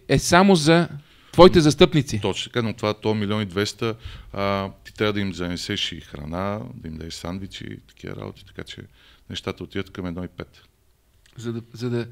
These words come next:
Speaker 2: промениш
Speaker 1: си
Speaker 2: системата,
Speaker 1: защитиш.
Speaker 2: за да си защитиш тезата, за да
Speaker 1: Мгм.
Speaker 2: защитиш интереса в, при самото гласуване,
Speaker 1: Да.
Speaker 2: да не ти подменят или драскат по бюлетините,
Speaker 1: Ами
Speaker 2: тебе ти трябват милион и двеста хиляди.
Speaker 1: Ако направим
Speaker 2: Е, гати демокрацията.
Speaker 1: Супер.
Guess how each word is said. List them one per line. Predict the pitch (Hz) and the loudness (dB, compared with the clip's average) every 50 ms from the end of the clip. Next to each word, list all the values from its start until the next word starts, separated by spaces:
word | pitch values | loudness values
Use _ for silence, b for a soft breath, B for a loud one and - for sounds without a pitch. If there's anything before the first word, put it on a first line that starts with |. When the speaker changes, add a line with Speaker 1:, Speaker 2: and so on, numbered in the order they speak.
| b b b b b b b b b | b b b b b b b b b
Speaker 2:
промениш | - - - 117 127 | -6 -4 -2 0 0
Speaker 1:
си | 170 - | 0 -2
Speaker 2:
системата, | - 202 190 196 190 190 196 - | -2 0 0 0 2 2 2 2
Speaker 1:
защитиш. | 190 185 180 170 - 131 | 2 2 2 0 -2 -4
Speaker 2:
за | 131 135 | -4 -4
да | 123 | -4
си | 127 123 | -4 -4
защитиш | 117 - - 180 190 - | -4 -4 -2 -4 -4 0
тезата, | - 190 185 175 185 175 - 165 | 0 0 2 2 0 -2 -4 -4
за | 139 | -4
да | 131 | -4
Speaker 1:
Мгм. | 120 | -6
Speaker 2:
защитиш | 95 123 117 120 165 175 - - | -6 -8 -10 -10 -10 -10 -10 -10
интереса | 160 - - 151 160 175 170 - 165 151 | -12 -10 -8 -6 -6 -6 -8 -8 -10 -10
в, | 135 139 131 - | -10 -12 -14 -12
при | - 123 | -12 -12
самото | 117 135 131 139 185 190 - 165 | -12 -10 -8 -8 -8 -8 -8 -10
гласуване, | 143 147 131 - 160 151 143 139 | -10 -8 -8 -8 -8 -8 -6 -6
Speaker 1:
Да. | 139 | -8
Speaker 2:
да | 135 | -8
не | 131 127 | -8 -10
ти | 117 147 143 | -10 -12 -12
подменят | 143 135 127 139 139 131 123 123 | -12 -10 -10 -8 -10 -10 -10 -10
или | 127 131 | -10 -10
драскат | 120 123 127 127 127 - 120 | -6 -6 -6 -6 -8 -10 -14
по | 120 117 | -14 -12
бюлетините, | 110 117 113 110 110 - - 165 180 185 - 202 175 - - - | -8 -8 -8 -8 -8 -8 -8 -8 -8 -8 -10 -12 -12 -12 -14 -12
Speaker 1:
Ами | 135 143 147 147 | -10 -10 -8 -2
Speaker 2:
тебе | 143 185 190 180 165 | 0 2 4 4 4
ти | 135 | 2
трябват | 175 180 180 175 - - b b b b b b | 4 2 2 2 0 -6 b b b b b b
милион | 143 147 160 165 160 | 2 4 4 4 4
и | 156 | 2
двеста | 139 139 147 147 147 - | 2 2 0 0 -2 -8
хиляди. | - - 143 110 107 104 110 | -10 -6 -4 -4 -4 -4 -4
Speaker 1:
Ако | 110 123 | -4 -4
направим | 117 110 - 147 151 160 156 | -4 -4 -2 -2 -2 -2 -2
Speaker 2:
Е, | 143 135 123 120 202 220 226 - - 139 | 0 0 0 2 0 0 -2 -4 -4 -2
гати | 180 208 202 - 220 | -2 -2 -2 -4 -8
демокрацията. | 170 160 196 185 175 160 - - 175 180 175 175 - - 127 113 - - 117 | -4 -4 -2 -2 -2 -4 -2 0 2 2 0 0 -4 -10 -10 -10 -10 -12 -14
Speaker 1:
Супер. | 107 - 123 - - 139 - | -12 -12 -12 -10 -12 -14 -14